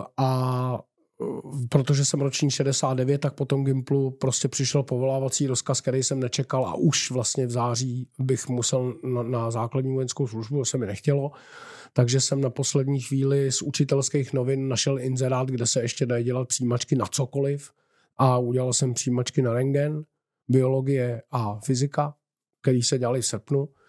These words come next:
A šel jsem na dvouletou nástavbu s maturitou na rentgen do Plzně. Takže kvůli tomu,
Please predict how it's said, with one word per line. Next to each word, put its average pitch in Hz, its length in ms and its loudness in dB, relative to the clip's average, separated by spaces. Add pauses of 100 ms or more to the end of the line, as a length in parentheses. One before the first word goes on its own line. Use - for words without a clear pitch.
(280)
A 123 200 6
šel 127 200 2
jsem 131 220 0
na 123 340 0
dvouletou 123 720 0
nástavbu 120 680 0
s - 100 -6
maturitou 117 580 0
na 113 100 0
rentgen 110 600 -2
do 95 100 -6
Plzně. 90 360 -8 (180)
Takže 98 320 0 (100)
kvůli 113 240 0
tomu, 98 260 -2